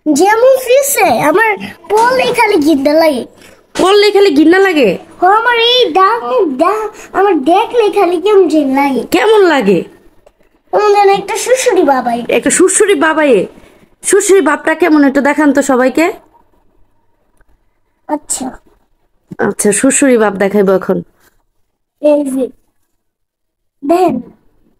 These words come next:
Speaker 1: আরেক হাত আছে। এইটাই হলো সুড়সুড়ি বাপ।
Speaker 2: এটাই সুড়সুড়ি বাপ। আসলে এই, এই, এইটা এমন ছিদ্র করলো কেমনে?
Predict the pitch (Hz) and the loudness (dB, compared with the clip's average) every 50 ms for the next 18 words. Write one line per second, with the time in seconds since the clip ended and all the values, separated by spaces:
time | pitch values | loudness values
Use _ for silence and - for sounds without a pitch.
0 | _ _ _ _ _ _ - - 320 339 339 349 359 330 - - 254 - - - | _ _ _ _ _ _ -6 -2 0 0 2 2 0 -2 -2 -6 -12 -14 -14 -6
1 | - 294 320 330 339 311 311 349 349 359 359 370 370 370 392 392 392 392 427 392 | -2 0 0 2 2 2 2 2 2 4 4 2 2 2 0 -2 0 -2 -2 -2
2 | - - 339 294 269 240 233 - _ _ _ _ _ _ - 214 240 226 294 294 | -2 -2 -4 -4 -4 -6 -10 -12 _ _ _ _ _ _ -2 0 0 2 0 0
3 | - 320 359 - - 330 302 285 254 226 208 175 165 - _ _ _ _ _ _ | 2 2 2 2 2 2 4 4 4 2 0 -2 -2 -6 _ _ _ _ _ _
4 | _ _ _ _ _ _ - - 311 320 - 330 277 233 208 202 208 233 262 320 | _ _ _ _ _ _ -6 -6 -4 -2 0 2 2 4 4 4 2 2 2 0
5 | 330 349 359 392 415 415 440 427 427 440 - - 381 392 403 392 392 392 370 349 | 0 2 2 2 2 4 4 4 4 4 4 2 2 2 2 2 2 0 2 2
6 | 349 339 339 311 - 180 - - - - - - 294 349 - 381 415 403 453 427 | 4 4 4 2 2 -2 -4 -4 -4 -2 0 0 0 0 2 0 0 0 2 2
7 | 370 302 254 - - 381 392 415 415 381 330 269 233 196 175 - | 2 2 0 -2 -2 -2 0 2 4 4 4 4 4 2 0 -2